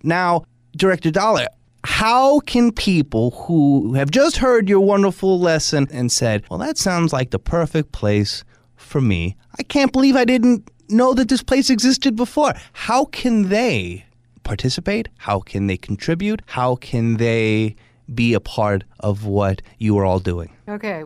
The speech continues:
Speaker 2: Well, you have to understand that we have a lot of different avenues for that. Our primary sort of function in the community is that we are a community visual arts center and art school. So we offer four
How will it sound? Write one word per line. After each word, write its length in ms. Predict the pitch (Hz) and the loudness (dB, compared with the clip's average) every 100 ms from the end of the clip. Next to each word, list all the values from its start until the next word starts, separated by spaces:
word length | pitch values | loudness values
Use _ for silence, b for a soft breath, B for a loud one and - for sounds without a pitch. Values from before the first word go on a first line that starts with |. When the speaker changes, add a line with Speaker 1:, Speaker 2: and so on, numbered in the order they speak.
| - | -8
Speaker 2:
Well, 280 | 214 233 240 | -2 -2 -2
you 80 | 262 | -2
have 140 | 285 | -4
to 80 | 285 | -4
understand 520 | 320 302 294 277 247 | -6 -6 -8 -6 -6
that 120 | 226 - | -6 -8
we 280 | 202 202 | -8 -6
have 420 | 190 202 190 185 185 | -6 -4 -4 -6 -10
a 80 | 202 | -8
lot 360 | 196 214 214 220 | -4 -2 -2 -2
of 220 | 208 170 | -6 -8
different 640 | 196 202 220 196 175 156 _ - | -10 -8 -8 -8 -8 -10 _ -8
avenues 680 | 214 208 185 170 151 139 - | -4 -4 -4 -8 -8 -10 -6
for 180 | 170 | -4
that. 300 | 165 143 - - | -2 -4 -6 -6
Our 220 | - 226 | -2 0
primary 1200 | 220 - 262 285 311 277 233 214 196 185 180 180 175 | 0 0 2 2 2 4 4 4 4 2 0 -4 -8
sort 320 | - 220 208 180 | -6 -2 0 -2
of 100 | - | -4
function 580 | 202 196 190 175 160 - | -2 -2 -2 -4 -4 -2
in 200 | 208 202 | -2 -2
the 80 | |
community 720 | 185 170 190 214 185 160 156 160 | -4 -2 0 2 0 -2 -4 -4
is 360 | - 196 175 | -4 -4 -2
that 140 | 190 185 | -4 -2
we 200 | 190 185 | -2 0
are 380 | 180 180 180 180 | 0 0 -2 -2
a 300 | 190 190 185 | 0 0 -2
community 580 | 185 202 226 226 220 208 | -2 0 2 2 0 0
visual 480 | 190 185 185 165 - | 0 -2 -2 -6 -4
arts 280 | 185 180 - | -2 -2 -2
center 560 | 180 170 165 170 156 | -2 -2 -2 -4 -4
and 220 | 170 165 - | -4 -4 -4
art 320 | 160 156 - | -4 -4 -8
school. 540 | - 185 160 - - - | -8 -4 -4 -6 -14 -10
So 480 | - 208 190 190 185 | -2 0 2 2 2
we 300 | 185 190 185 | 2 2 2
offer 680 | 190 196 196 214 202 190 190 | 0 -2 -2 0 2 2 -2
four 760 | - 220 208 220 233 233 240 | -2 0 2 2 2 0 -2